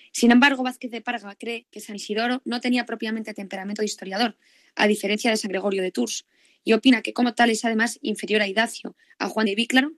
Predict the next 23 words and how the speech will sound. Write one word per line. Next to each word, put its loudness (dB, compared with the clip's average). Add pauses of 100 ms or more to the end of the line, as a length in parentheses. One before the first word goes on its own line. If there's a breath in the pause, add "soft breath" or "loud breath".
(200)
y 2
hasta 0
Máximo -2
de -4
Zaragoza, -10 (360)
si 2
bien 4
su -2
obra 2 (240)
no 2
tuvo 2
luego 4
grandes 0
repercusiones, -4
y 4
no 6
duda 10
en 6
reconocerle 0
su -4
papel 2
de -2
iniciador 2